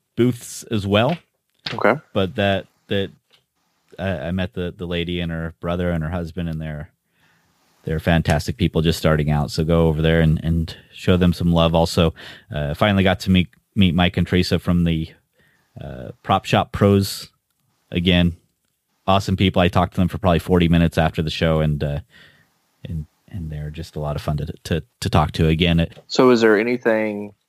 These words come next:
Speaker 2: new?
Speaker 1: Man, <laughs> I feel like everything was new. Like, I, I posted to the group, uh, to the
Speaker 2: And exciting.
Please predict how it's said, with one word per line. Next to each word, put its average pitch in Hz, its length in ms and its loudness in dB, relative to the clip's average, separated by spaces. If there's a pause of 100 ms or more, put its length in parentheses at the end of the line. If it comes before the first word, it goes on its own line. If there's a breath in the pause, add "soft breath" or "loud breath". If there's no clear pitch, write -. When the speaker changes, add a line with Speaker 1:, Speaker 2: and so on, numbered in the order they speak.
(640)
Speaker 2:
new? 98 400 -6 (1160)
Speaker 1:
Man, 107 500 -8 (500 loud breath)
<laughs> - 460 -20
I 131 100 2
feel 185 140 2
like 160 220 4
everything 139 400 2
was 101 220 -4
new. 107 240 -2
Like, 123 180 0
I, 139 220 2
I 143 40 -4
posted 151 400 -6
to 147 80 -4
the 127 80 0
group, 117 420 0 (640 soft breath)
uh, 98 320 -4
to 123 140 -8
the 107 300 -4
Speaker 2:
And 101 100 -4
exciting. 95 480 0